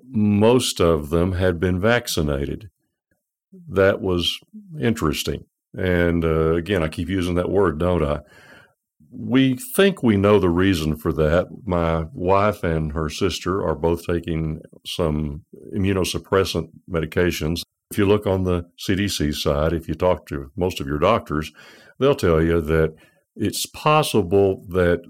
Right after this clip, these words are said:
the coverage of some of the vaccines can be lessened by taking immunosuppressants. And if you are, you know, you just need to kinda take that into account. You know, even though we're a, over a year into this,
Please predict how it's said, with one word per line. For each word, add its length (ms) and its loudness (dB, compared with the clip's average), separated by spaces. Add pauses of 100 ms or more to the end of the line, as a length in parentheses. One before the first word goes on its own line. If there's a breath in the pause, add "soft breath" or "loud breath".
(120)
the 200 0
coverage 480 0
of 120 -6
some 120 -4
of 80 -2
the 80 0
vaccines 640 -2
can 160 -6
be 120 -4
lessened 640 -4 (420 loud breath)
by 380 0 (280)
taking 600 -4
immunosuppressants. 880 -4
And 100 -4
if 100 -6
you 120 0
are, 220 2
you 100 -6
know, 160 -2
you 140 -4
just 200 -12
need 100 -6
to 60 -10
kinda 200 -6
take 240 -2
that 160 0
into 180 -6
account. 480 -4 (960 loud breath)
You 140 -4
know, 240 -2
even 240 -4
though 120 2
we're 260 2
a, 60 -8 (380 soft breath)
over 240 2
a 60 4
year 260 4
into 380 2
this, 400 -2